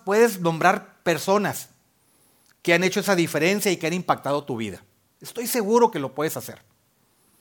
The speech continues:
Todos hemos caminado y hemos encontrado, cuando hemos querido verdaderamente tomar un diferente rumbo en nuestra vida, personas que han sido ejemplo, personas que nos han mostrado algo diferente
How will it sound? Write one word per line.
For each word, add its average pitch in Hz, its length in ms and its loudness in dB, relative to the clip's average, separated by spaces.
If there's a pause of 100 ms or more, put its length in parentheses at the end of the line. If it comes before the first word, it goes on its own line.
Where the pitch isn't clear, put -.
(240)
Todos 262 360 8
hemos 233 200 0
caminado 175 460 2
y 202 60 2
hemos 202 200 -2
encontrado, 165 640 2
cuando 139 200 -2
hemos 202 160 -4
querido 175 420 0 (380)
verdaderamente 196 680 4
tomar 170 320 2
un 196 60 -2
diferente 165 440 -4
rumbo 180 300 -2
en 180 60 -4
nuestra 131 260 -6
vida, 208 340 2 (460)
personas 220 580 0
que - 140 -6
han 147 100 -4
sido 160 200 -4
ejemplo, 226 520 -4 (340)
personas 147 400 -4
que 160 120 -6
nos 131 160 -8
han 139 80 -4
mostrado 143 340 -6
algo 143 160 -6
diferente 165 640 -8